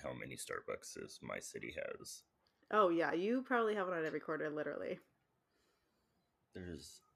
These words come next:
Speaker 1: just within, like, a mile of me, there's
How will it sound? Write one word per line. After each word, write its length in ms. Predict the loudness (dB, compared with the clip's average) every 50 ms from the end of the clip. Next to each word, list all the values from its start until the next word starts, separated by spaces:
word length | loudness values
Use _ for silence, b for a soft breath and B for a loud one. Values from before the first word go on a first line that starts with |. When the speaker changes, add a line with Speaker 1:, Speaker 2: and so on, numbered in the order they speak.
| _ _ _ _ _ _ _ _ _ -8
Speaker 1:
just 500 | -2 8 8 8 8 8 2 -6 -6 0 4
within, 340 | 4 4 6 6 4 6 6
like, 140 | 4 6 8 6
a 60 | 6
mile 500 | 6 4 0 2 4 6 6 6 6 6
of 120 | 4 2 2
me, 300 | 0 0 2 2 2 2
there's 720 | 4 4 4 4 4 2 0 -4 -6 -10 -12 -14 -14